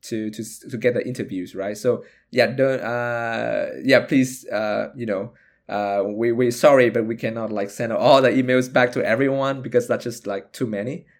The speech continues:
Uh, but yeah, so, uh, so that would be the interview, and, and the interview would be eighty percent of how we decide on, you know, whether we should hire this,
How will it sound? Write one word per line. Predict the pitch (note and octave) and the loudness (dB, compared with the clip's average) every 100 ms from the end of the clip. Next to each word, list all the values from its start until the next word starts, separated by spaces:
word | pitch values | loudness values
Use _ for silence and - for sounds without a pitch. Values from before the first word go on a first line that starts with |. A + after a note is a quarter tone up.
| _ | _
Uh, | A2 G#2 G#2+ | -8 -6 0
but | B2+ A#2 | 0 4
yeah, | C#3+ B2+ - _ _ _ _ | 4 2 -2 _ _ _ _
so, | - - B2+ B2 - | -14 4 8 8 6
uh, | - - | -6 -8
so | - C3+ | -6 0
that | C#3+ | 0
would | C#3 | 0
be | C3 | -2
the | A#2 | -2
interview, | E3 E3 G#2+ A2 G2+ | -2 -4 -2 -2 -2
and, | A2+ - | -6 -4
and | A#2+ - C3+ | -6 -4 -4
the | D3 | -4
interview | D#3+ C3 B2+ A#2 | -4 -4 -2 -2
would | A#2 - | -4 -4
be | A2+ G#2+ - _ _ | -4 -4 -8 _ _
eighty | C3 D3 B2+ | -2 -2 -4
percent | G2+ - A2+ G#2 F#2 - _ _ _ _ _ - | -8 -10 -8 -8 -12 -20 _ _ _ _ _ -12
of | A2 | -12
how | - A#2+ A2 | -8 -6 -4
we | G#2+ | -4
decide | G#2 G#2 G2+ G2+ G2+ - _ _ _ _ _ _ | -6 -8 -10 -10 -12 -16 _ _ _ _ _ _
on, | G#2+ G#2 G#2 G2+ F#2 - _ | -10 -8 -8 -10 -12 -20 _
you | A2 | -6
know, | G2 | -4
whether | G#2 A2+ G#2+ G#2 G2 | 0 -2 0 0 0
we | E2+ B2+ G#2 G2 F#2+ | -2 -6 -6 -6 -8
should | G#2+ G#2 | -10 -12
hire | - G2+ G#2+ G2+ F#2 | -12 -8 -6 -6 -6
this, | E2+ G2 F#2+ - | -8 -8 -8 -14